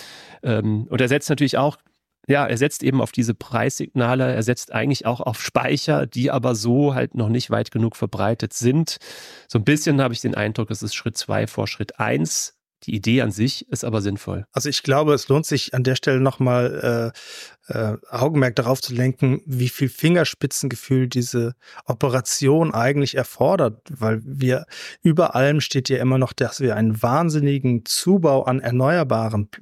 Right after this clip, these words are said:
Speaker 2: planen. Äh, und der ist in Teilen, wenn wir an die Windenergie denken, sind wir da ja noch gar nicht auf diesem Zubaupfad, den wir,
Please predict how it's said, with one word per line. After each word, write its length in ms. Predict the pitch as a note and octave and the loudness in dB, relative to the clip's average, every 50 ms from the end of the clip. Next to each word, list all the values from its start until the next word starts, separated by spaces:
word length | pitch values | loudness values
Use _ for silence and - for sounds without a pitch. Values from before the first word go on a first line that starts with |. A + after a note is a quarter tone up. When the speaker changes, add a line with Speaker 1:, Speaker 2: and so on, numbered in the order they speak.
| E3 - | -16 -10
Speaker 2:
planen. 640 | - - C3+ A#2+ C3 D#3+ F3 E3 B2+ G2+ F2+ E2+ - _ _ _ - - - - - - - - - - _ - | -6 -2 0 2 2 2 2 2 0 0 -2 -6 -10 _ _ _ -20 -20 -18 -18 -18 -18 -18 -20 -20 -14 _ -4
Äh, 200 | A2 G#2+ G#2 G#2+ | -2 -2 -2 -2
und 240 | - - B2+ B2 - | -2 -2 -2 0 0
der 160 | B2+ C3+ D#3 | 0 0 0
ist 180 | C#3 C3 - C#3 | 0 -2 -4 -4
in 120 | C3 A2 | -6 -6
Teilen, 500 | - - - A#2 A#2+ C3+ D3 D3+ D3+ C#3+ | -6 -4 -2 0 2 2 4 2 2 2
wenn 120 | C3 B2+ | 2 2
wir 60 | B2+ B2 | 2 2
an 80 | A#2 | 2
die 140 | A#2+ B2 G#2+ | 0 0 2
Windenergie 520 | A#2+ C3 C3+ - C#3+ C#3 C#3+ C#3 C3 C#3 | 2 0 0 2 2 2 2 2 2 0
denken, 500 | B2+ - B2 B2 - - - D3+ D3 D3 - _ _ _ - - - - | 0 0 2 2 2 2 2 2 2 2 -2 _ _ _ -20 -18 -18 -16
sind 280 | - - - C#3 F#3 G3 | -10 -4 2 4 4 6
wir 120 | G3+ F#3 | 6 4
da 140 | C#3+ D3 C#3 | 6 4 4
ja 120 | C3 B2 A#2+ | 4 4 4
noch 220 | A#2+ G#2+ - - | 2 0 -2 -2
gar 240 | - A#2 A2 A#2+ A#2 | -4 -2 -2 0 -2
nicht 260 | A#2+ A#2 - - - | -2 -2 -2 -4 -4
auf 160 | C3 A#2 - | -6 -6 -6
diesem 300 | - - B2+ A2+ A#2+ A#2+ | -4 -4 -4 -4 -4 -6
Zubaupfad, 960 | - - - E3 D3 C3 C#3 C3 B2+ A#2+ - - - - C3 A#2+ B2 B2 - - | -4 -2 0 0 2 2 2 0 0 -2 -6 -10 -4 -2 -2 -2 -2 -4 -4 -4
den 200 | B2 A#2+ A#2+ A#2 | -2 -2 0 0
wir, 280 | B2 A#2 A2 A2+ A#2+ | 0 0 0 -2 -4